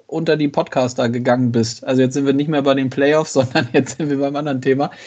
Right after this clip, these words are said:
Ähm, Daniel Goldstein, ehemaliger Pressesprecher der Eisbären Berlin, liebe Grüße auch an dieser Stelle, ähm, äh, macht ja einen regelmäßigen Podcast auch. Da bist du jetzt, ähm,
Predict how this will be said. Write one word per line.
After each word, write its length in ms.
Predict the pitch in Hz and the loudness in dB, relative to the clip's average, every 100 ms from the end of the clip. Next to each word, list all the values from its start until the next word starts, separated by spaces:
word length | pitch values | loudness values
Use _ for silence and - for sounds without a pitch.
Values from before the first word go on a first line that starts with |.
| - - - | -20 -6 2
Ähm, 440 | 139 139 139 135 | 4 4 2 2
Daniel 300 | 139 156 165 | 4 4 4
Goldstein, 640 | 156 196 - 135 131 131 - | 4 4 4 2 2 -4 -14
ehemaliger 760 | 113 151 160 151 147 147 143 | -10 -2 -2 2 2 2 0
Pressesprecher 640 | 131 147 139 - 131 131 | 0 -4 -6 -6 -4 -2
der 300 | 131 123 120 | 0 2 0
Eisbären 720 | - 131 131 - 131 131 127 131 | -2 -4 -6 -2 0 0 -2 0
Berlin, 460 | 127 127 139 170 | 0 2 0 0
liebe 220 | 147 139 127 | 0 2 2
Grüße 320 | 135 156 131 | 0 0 -2
auch 120 | 127 | 0
an 140 | 123 | -2
dieser 280 | 127 131 127 | -2 2 2
Stelle, 500 | 120 135 135 147 254 | 2 2 2 2 0
ähm, 360 | 131 131 135 127 - - - - _ - | 2 4 4 2 -6 -16 -20 -20 _ -4
äh, 160 | 139 | 0
macht 220 | 139 143 170 | 2 2 2
ja 100 | 135 | 2
einen 140 | 135 | 4
regelmäßigen 500 | 139 147 143 139 135 | 4 4 2 0 0
Podcast 540 | - - 151 151 - 135 | 0 2 2 2 2 4
auch. 320 | 143 170 - | 4 4 4
Da 140 | 151 | 2
bist 280 | 139 170 - | 2 -2 -2
du 60 | 170 | 2
jetzt, 540 | 160 175 - - - | 4 4 -2 -16 -8
ähm, 720 | 147 151 151 151 156 151 - | 0 0 0 -6 -6 -6 -8